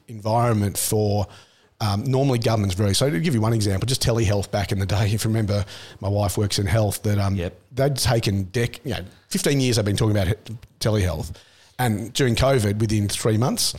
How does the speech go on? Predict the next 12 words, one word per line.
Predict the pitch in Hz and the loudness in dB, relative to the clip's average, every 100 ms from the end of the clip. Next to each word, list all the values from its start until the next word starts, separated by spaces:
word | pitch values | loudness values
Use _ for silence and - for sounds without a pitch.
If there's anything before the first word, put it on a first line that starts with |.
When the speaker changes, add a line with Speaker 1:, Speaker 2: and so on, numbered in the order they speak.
| - | -4
Speaker 2:
Bang. | 127 127 | -2 2
Speaker 1:
all | 131 | 2
of | |
a | 120 | 4
sudden | 127 110 110 | 2 2 0
it's, | - - | -2 -4
it's, | 127 - | -4 -2
it's | 294 120 | -2 0
happening. | 104 110 98 92 - | 0 0 -2 -2 0
Um, | 117 107 107 | 2 2 2
so | - 120 117 - - - - - | 2 2 2 -2 -14 -16 -14 -2
this | 143 - - | 0 0 -2